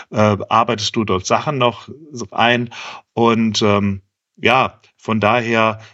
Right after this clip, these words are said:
ist die Gesamtgartenfläche zwölfhundert Quadratmeter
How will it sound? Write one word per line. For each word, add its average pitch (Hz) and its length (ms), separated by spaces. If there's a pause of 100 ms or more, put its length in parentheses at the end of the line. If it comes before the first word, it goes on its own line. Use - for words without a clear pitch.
(420)
ist - 280
die 113 80
Gesamtgartenfläche 135 1080
zwölfhundert 123 580
Quadratmeter 104 920